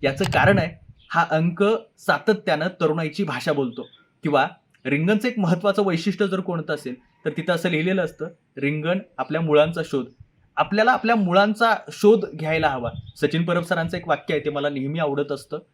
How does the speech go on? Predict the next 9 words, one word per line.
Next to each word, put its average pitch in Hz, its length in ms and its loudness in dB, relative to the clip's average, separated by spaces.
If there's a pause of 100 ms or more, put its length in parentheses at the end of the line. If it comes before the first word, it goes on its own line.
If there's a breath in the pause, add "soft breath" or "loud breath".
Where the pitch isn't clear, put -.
(160)
ते 151 60 -10
म्हणजे 160 240 0
की, 214 100 0
"आजारी 175 360 4
महाराष्ट्राचा 196 560 2
जर 202 160 2
इलाज 196 400 4
करायचा 196 320 2
असेल, - 360 -2